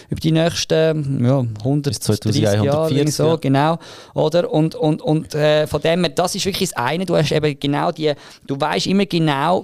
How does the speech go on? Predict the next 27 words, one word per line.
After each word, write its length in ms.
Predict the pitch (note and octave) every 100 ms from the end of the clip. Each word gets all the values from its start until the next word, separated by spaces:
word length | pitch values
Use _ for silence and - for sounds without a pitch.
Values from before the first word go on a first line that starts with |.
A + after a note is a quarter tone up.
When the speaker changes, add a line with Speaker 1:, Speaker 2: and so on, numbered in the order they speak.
| D3+
Speaker 1:
wie 140 | D#3
viel 340 | - F3 F#3
auf 140 | G3+ C#3
dem 300 | D#3 D3+ -
Markt 680 | - C#3 C3 D#3 F3+ - -
sollte 400 | - D#3+ E3 D3 C3+
sein 540 | - D#3+ G3+ C4 D4
und 380 | - D#3 D3+ -
weisst 180 | C#3 C#3+
eben 80 | D#3+
nicht, 120 | E3
wie 100 | D#3
viel 100 | D#3
davon 240 | - - D3
verloren 440 | C3+ C3 C#3+ G3
sind, 220 | - B2
aber 100 | B2+
das 100 | B2
ist 100 | A#2+
eigentlich 200 | A#2+ A#2+
für 120 | -
uns 220 | A#2+ C3 -
Halter 440 | - D3 F3+ - -
eigentlich 200 | A#2 -
auch 80 | A#2+
noch 120 | E3
gut. 280 | F3 A3+